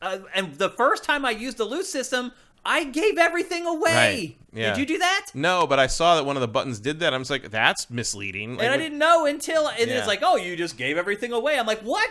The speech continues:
Speaker 1: I don't want, I
Speaker 2: 'Cause
Speaker 1: want
Speaker 2: you
Speaker 1: that."
Speaker 2: can't tell, like, because one is, uh, the, the, the, the button like, the revealing everything seems a lot sim-, is similar to just selling everything.
Speaker 1: Yeah.
Speaker 2: It's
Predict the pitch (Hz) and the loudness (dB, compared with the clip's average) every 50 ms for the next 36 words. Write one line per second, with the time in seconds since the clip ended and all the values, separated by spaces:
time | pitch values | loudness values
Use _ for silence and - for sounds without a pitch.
0 | 480 339 349 480 440 381 415 392 349 285 262 311 - 285 339 466 440 381 370 - | 0 -2 -2 -2 -4 -2 0 0 0 0 0 2 4 6 6 6 4 4 4 4
1 | 185 214 190 - - - 175 190 202 214 220 202 180 156 139 139 147 156 147 - | 4 2 0 -2 -4 0 2 4 4 6 6 4 4 2 2 0 -4 -6 -6 -4
2 | 160 147 - 165 160 156 185 170 151 151 151 156 160 160 - 147 147 156 156 151 | -6 -6 -4 -4 -2 -2 -2 -2 -2 -2 0 0 0 -2 -2 -6 -6 -6 -6 -4
3 | 151 151 147 139 135 135 139 135 135 131 127 123 123 120 120 160 175 135 175 170 | -4 -6 -6 -6 -6 -2 -2 0 0 -2 -2 -2 -4 -4 -2 -2 -2 -2 -4 -8
4 | - - _ _ _ _ _ _ _ - - 147 139 156 165 - - - - - | -12 -14 _ _ _ _ _ _ _ -6 -6 -6 -6 -6 -8 -8 -10 -14 -14 -10
5 | 143 143 156 135 120 151 196 240 254 247 202 170 147 139 131 143 135 127 - 156 | -6 -4 -4 -4 -2 -4 -4 -2 -2 -2 0 0 0 0 0 -2 -6 -6 -4 -4
6 | 139 135 131 127 131 127 123 - _ _ - - - 151 147 139 127 131 131 135 | -4 -4 -4 -6 -8 -10 -12 -16 _ _ -14 -10 -8 -6 -6 -4 -4 -2 0 0
7 | 135 107 - - - - 160 160 156 - - 139 127 - - 160 160 156 147 135 | -2 -2 -4 -8 -6 -6 -6 -6 -4 -4 -4 -4 -6 -6 -6 -6 -6 -4 -4 -4
8 | 113 101 101 101 - - 120 110 107 107 104 104 101 90 - 117 113 - - _ | -4 -4 -6 -8 -8 -8 -6 -6 -6 -8 -10 -12 -14 -14 -12 -12 -12 -12 -12 _
9 | _ _ _ _ - - 139 131 127 117 101 92 85 78 76 - 82 - - - | _ _ _ _ -8 -2 -2 -2 -2 -2 -6 -6 -10 -12 -14 -16 -16 -18 -18 -18
10 | - 117 120 110 107 107 101 _ _ _ _ _ _ _ _ _ _ - 104 107 | -14 -10 -8 -8 -8 -10 -12 _ _ _ _ _ _ _ _ _ _ -16 -16 -16
11 | - - - | -16 -18 -20